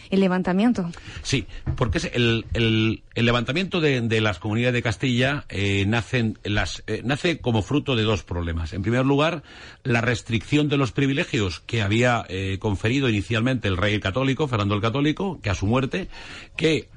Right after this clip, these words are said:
Speaker 2: al advenimiento de la, en primer lugar, de, de Carlos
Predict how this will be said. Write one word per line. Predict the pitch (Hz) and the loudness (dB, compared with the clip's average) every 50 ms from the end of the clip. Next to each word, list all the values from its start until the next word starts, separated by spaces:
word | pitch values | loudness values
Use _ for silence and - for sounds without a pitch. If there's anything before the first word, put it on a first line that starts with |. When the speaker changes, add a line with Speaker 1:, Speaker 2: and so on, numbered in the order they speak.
| - - | -10 -4
Speaker 2:
al | - 123 123 120 | -2 -2 0 0
advenimiento | 120 120 117 120 120 120 120 151 180 180 - - 107 90 85 - | -2 -2 0 2 2 4 4 4 2 2 0 0 0 0 0 -4
de | - 82 90 92 113 110 | -8 -8 -2 0 2 4
la, | 110 107 104 101 101 101 98 98 98 95 95 92 - - | 4 4 4 4 2 2 2 2 2 2 0 -2 -2 -2
en | 98 107 107 | 0 0 2
primer | - 113 120 120 | 2 2 2 2
lugar, | 120 123 120 151 156 131 95 - | 2 2 2 2 2 0 -2 -4
de, | - 87 87 107 107 104 92 - | -6 -4 0 0 0 0 0 -2
de | 87 95 85 104 95 80 | -4 -2 0 0 0 0
Carlos | - 123 120 117 113 123 127 123 113 - - | 0 -2 -2 0 0 0 0 0 -2 -4 -8